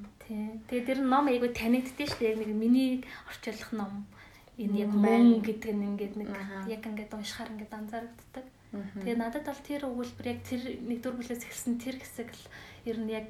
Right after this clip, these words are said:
Speaker 1: энэ яг би орчуулах ёстой юм байна
Speaker 2: Мгм.
Speaker 1: гэсэн юунд бол, э, юу суулгасан л да.
Speaker 2: Аха. Тэгээд эн чинь нөгөө нэг non-fiction баг шахуу штэ.
Speaker 1: Мгм.
Speaker 2: Одоо баримтат уран зохиол, те.
Speaker 1: Мгм.
Speaker 2: Тэгэнгүүт нөгөө нэг уран зохиолын ном орчуулахаас юугаар ялгаатай байсан бэ?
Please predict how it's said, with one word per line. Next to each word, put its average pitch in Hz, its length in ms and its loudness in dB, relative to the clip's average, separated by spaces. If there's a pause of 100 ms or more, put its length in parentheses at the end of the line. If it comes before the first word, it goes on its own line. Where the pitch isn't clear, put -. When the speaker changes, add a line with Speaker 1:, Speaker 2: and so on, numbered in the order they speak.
Speaker 1:
энэ 233 320 -2
яг 220 80 -12 (200)
би 240 120 -4
орчуулах - 440 -10
ёстой - 400 -10
юм 220 160 -4
байна 220 280 -10 (280)
Speaker 2:
Мгм. 208 340 -8 (140)
Speaker 1:
гэсэн - 400 -8
юунд 208 320 -6
бол, 220 220 -12 (880)
э, 254 160 -10
юу 220 160 -4
суулгасан 226 480 -6
л 220 200 -8
да. 269 160 -2 (440)
Speaker 2:
Аха. 202 200 -8 (360)
Тэгээд 233 240 4
эн 233 80 2
чинь 262 160 2
нөгөө 220 200 2
нэг 202 160 0
non-fiction 208 760 -4
баг 180 280 -4 (120)
шахуу - 320 -12
штэ. - 240 -4
Speaker 1:
Мгм. 226 240 0
Speaker 2:
Одоо - 160 -4 (160)
баримтат 190 480 -6
уран 180 240 -6
зохиол, - 400 -12
те. 226 160 -4 (200)
Speaker 1:
Мгм. 240 280 -2 (200)
Speaker 2:
Тэгэнгүүт 208 520 -2
нөгөө 185 200 -2
нэг 180 160 -4 (160)
уран 214 200 2
зохиолын 294 360 0
ном 220 200 0
орчуулахаас - 680 -10
юугаар 208 360 -2
ялгаатай 156 360 -10
байсан - 240 -14
бэ? - 80 -16